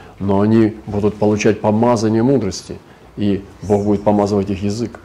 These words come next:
Невежды уже не будут называть почтенным, да, будет справедливость, и глупцы,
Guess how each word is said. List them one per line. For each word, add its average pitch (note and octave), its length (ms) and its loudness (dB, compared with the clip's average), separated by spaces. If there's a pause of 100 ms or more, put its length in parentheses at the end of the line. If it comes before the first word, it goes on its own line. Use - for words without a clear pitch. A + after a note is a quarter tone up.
(1200)
Невежды D#3 500 8
уже D3 200 8
не D#3+ 80 10
будут D#3+ 260 6
называть D3+ 400 6
почтенным, C3 840 4
да, C3+ 240 8
будет A#2 260 6
справедливость, B2+ 680 4
и G#2+ 60 0
глупцы, C3 520 4